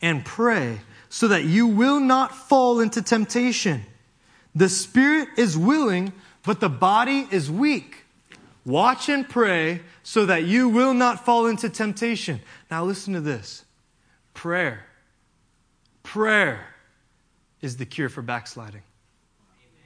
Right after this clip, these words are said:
Prayer is the cure for backsliding.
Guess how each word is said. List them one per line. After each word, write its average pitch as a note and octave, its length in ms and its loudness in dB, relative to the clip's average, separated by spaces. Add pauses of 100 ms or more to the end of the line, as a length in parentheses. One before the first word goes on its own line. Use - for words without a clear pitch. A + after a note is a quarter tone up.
(160)
Prayer D3+ 560 -4 (500)
is C#3 160 -8
the C3+ 80 -8
cure C3 220 -6
for - 100 -16
backsliding. A2+ 580 -16